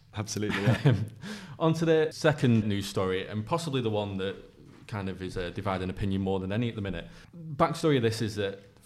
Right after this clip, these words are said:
Speaker 2: Virgin decided that they were going to stop stocking the Daily Mail. The decision that was told to the Daily Mail was that they just didn't have the space for it. Later it came out that the staff on Virgin Trains said that,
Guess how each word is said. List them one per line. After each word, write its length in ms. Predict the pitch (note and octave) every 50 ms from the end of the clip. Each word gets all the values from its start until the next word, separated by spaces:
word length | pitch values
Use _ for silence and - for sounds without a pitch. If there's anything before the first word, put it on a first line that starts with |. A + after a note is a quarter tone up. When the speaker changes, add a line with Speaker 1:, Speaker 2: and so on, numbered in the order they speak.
| - -
Speaker 2:
Virgin 600 | - C#3+ D3 D3+ D3 D3 C3+ B2+ B2 A#2+ A2 A2 G#2+ - -
decided 560 | - A2 - - G#2+ G2+ G2+ G2 G#2 G2 G2 -
that 180 | G2 F2 -
they 240 | G#2 G2 F#2+ F#2 F#2 F#2 F#2
were 160 | F2+ F#2 F#2
going 260 | F#2 - G2 F#2 F#2 F#2
to 240 | - - G2 F2+
stop 360 | E2+ - - - B2 A#2 - -
stocking 520 | - - A2+ - - - G2 F#2 F2+ D#2+ -
the 80 | -
Daily 240 | F#2 G2 F#2 F2+ F#2
Mail. 320 | F2+ F2 E2+ E2+ E2+ F2 E2 - - - _ _ _
The 120 | - A#2
decision 280 | G#2 - A2 G#2+ A2+ G#2+
that 100 | G2+ G#2
was 100 | G2+ -
told 220 | - A2 G#2 G2
to 60 | -
the 80 | G2 F#2
Daily 240 | G2 G2+ F#2+ F#2 F#2
Mail 180 | G#2 G#2+ G#2+
was 160 | G2+ G2 F#2
that 100 | G2 G2
they 80 | - F#2+
just 160 | - G2+ - -
didn't 100 | G2+ F#2
have 100 | F2 -
the 60 | -
space 280 | - - B2 A#2+ A2
for 180 | A2+ - A2+ G#2+
it. 200 | G2+ G2+ - - - - - - - - - -
Later 280 | - A2+ A#2 A#2+ G#2+ G#2+
it 80 | G2+ -
came 260 | - A2 G2 F#2+ F#2
out 240 | F2 F2+ F2 - F#2
that 280 | F#2 F2 F2 - - - _ -
the 80 | -
staff 480 | G2 - - - - - G#2 G#2 G2+ -
on 100 | G#2 F#2 F2+
Virgin 260 | F#2+ F#2 F2+ F#2+ F#2
Trains 300 | - - F#2 F2+ F2+ F2
said 260 | - F#2 F2 - -
that, 220 | G2 F2+ F2+ -